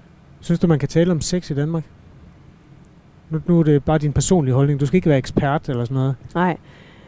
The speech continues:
Speaker 2: Altså, jeg synes godt, jeg kan snakke om sex, for eksempel, ikke? Mig
Speaker 1: Mm.
Speaker 2: personligt, jeg kan godt snakke om sex. Jeg er selvfølgelig også farvet af, at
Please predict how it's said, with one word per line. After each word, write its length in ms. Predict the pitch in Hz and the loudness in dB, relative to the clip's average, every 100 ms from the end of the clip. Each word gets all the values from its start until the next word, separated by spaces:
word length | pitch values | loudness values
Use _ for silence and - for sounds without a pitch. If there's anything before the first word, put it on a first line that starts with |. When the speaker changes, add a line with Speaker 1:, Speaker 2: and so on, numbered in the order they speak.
| - - - - - - - | -20 -20 -20 -20 -20 -20 -6
Speaker 2:
Altså, 200 | 185 185 | 0 2
jeg 200 | 190 240 | 4 2
synes 160 | 247 208 | 0 0
godt, 220 | 202 220 | 0 2
jeg 100 | 170 | 0
kan 100 | 180 | 0
snakke 260 | 165 156 | -2 -2
om 80 | 160 | -2
sex, 260 | 156 185 - | -2 -4 -4
for 60 | 156 | -6
eksempel, 360 | - 160 151 | -4 -4 -2
ikke? 120 | 254 - | -6 -4
Mig 160 | 160 175 | 0 0
Speaker 1:
Mm. 60 | |
Speaker 2:
personligt, 440 | 185 - 190 170 160 | -2 -4 -2 -2 -2
jeg 80 | |
kan 80 | 196 | -2
godt 140 | 175 190 | -2 -2
snakke 260 | 170 151 | -4 -4
om 100 | 151 | -6
sex. 340 | 156 190 202 180 | -4 -6 -4 -2
Jeg 220 | 170 165 - - - - - - - - - - - - - | 0 -2 -6 -18 -16 -16 -20 -20 -20 -20 -20 -20 -20 -18 -10
er 40 | |
selvfølgelig 360 | 165 165 196 190 | -8 -4 0 0
også 160 | 190 - | 0 0
farvet 420 | 165 170 196 170 | 2 2 2 2
af, 200 | 170 | 2
at 60 | 165 | 0